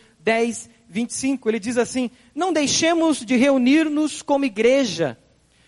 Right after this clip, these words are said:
segundo o costume de alguns, mas encorajemo-nos uns aos outros,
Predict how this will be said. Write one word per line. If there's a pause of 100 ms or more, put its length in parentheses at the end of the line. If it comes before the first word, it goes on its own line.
(120)
segundo
o
costume
de
alguns, (400)
mas
encorajemo-nos
uns
aos
outros,